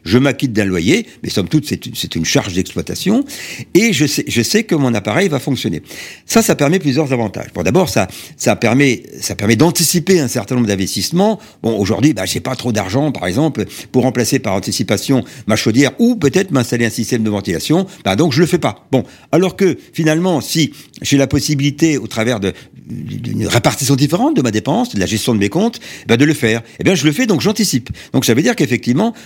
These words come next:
je vais avancer le moment où je vais apporter un bénéfice,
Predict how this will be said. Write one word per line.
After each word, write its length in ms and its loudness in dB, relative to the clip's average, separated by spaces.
je 160 4
vais 380 2
avancer 480 2
le 140 2
moment 460 0
où 160 2
je 120 2
vais 320 0
apporter 460 0
un 80 2
bénéfice, 480 0